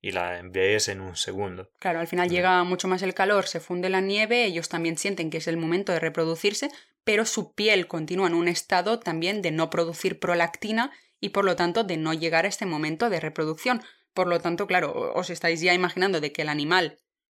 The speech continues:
Speaker 2: tendría que estar en celo y quizá él también, mm, siente la necesidad de estar en celo, pero el resto de sus hormonas le están diciendo que no, que aún no es el momento porque la luz no lo indica. O sea,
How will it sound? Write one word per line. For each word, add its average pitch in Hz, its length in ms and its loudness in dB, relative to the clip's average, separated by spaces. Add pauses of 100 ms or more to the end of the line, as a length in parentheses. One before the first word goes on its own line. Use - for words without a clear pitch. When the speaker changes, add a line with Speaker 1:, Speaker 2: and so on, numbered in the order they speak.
(240)
Speaker 2:
tendría 180 360 2
que 196 60 -6
estar 202 200 2
en 196 120 2
celo 247 500 2
y 170 180 -8
quizá 180 400 -2
él 190 200 2
también, 160 560 2
mm, 160 380 -2
siente 165 260 -2
la 190 80 4
necesidad 185 340 0
de 165 60 0
estar 170 200 0
en 170 140 2
celo, 226 340 2 (340)
pero 196 160 4
el 180 80 4
resto 170 220 0
de 214 40 0
sus 208 160 -4
hormonas 196 280 2
le 247 60 2
están 165 180 -4
diciendo 156 380 -4
que 151 120 -6
no, 196 180 0
que - 80 0
aún 156 160 0
no 151 80 -4
es - 100 -6
el 151 80 -4
momento 202 360 -2
porque 165 260 -4
la 139 100 0
luz 156 180 -4
no 262 100 2
lo 175 80 0
indica. - 340 -4 (380)
O - 40 -6
sea, - 260 -6